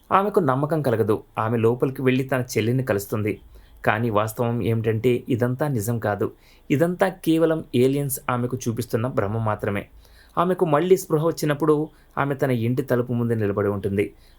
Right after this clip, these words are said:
ఆమె తలుపు తెరిచినప్పుడు ఎదురుగా మంచు తుఫాను ఉంటుంది. అభి ఆ తుఫాన్లోకి వెళ్ళిపోతుంది. ఇక్కడ సీన్ స్పష్టంగా మారి ఒక ఫ్లాష్‌లో మనకు అభిని రెస్క్యూ చేశారని చూపిస్తారు. ఆమెకు కళ్ళు తెరిచి చూసేసరికి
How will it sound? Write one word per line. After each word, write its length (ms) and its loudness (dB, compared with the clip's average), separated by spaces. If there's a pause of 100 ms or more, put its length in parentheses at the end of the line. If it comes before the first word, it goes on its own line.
ఆమె 220 -4
తలుపు 260 -2
తెరిచినప్పుడు 600 0
ఎదురుగా 460 2 (760)
మంచు 340 0
తుఫాను 380 0
ఉంటుంది. 420 -2 (220)
అభి 480 0
ఆ 80 4
తుఫాన్లోకి 680 0
వెళ్ళిపోతుంది. 680 -2 (360)
ఇక్కడ 200 4
సీన్ 300 0
స్పష్టంగా 540 0
మారి 480 -2 (300)
ఒక 160 0
ఫ్లాష్‌లో 560 2
మనకు 500 0
అభిని 340 0
రెస్క్యూ 360 -2
చేశారని 440 0
చూపిస్తారు. 480 -2 (340)
ఆమెకు 340 2
కళ్ళు 260 4
తెరిచి 300 2
చూసేసరికి 720 0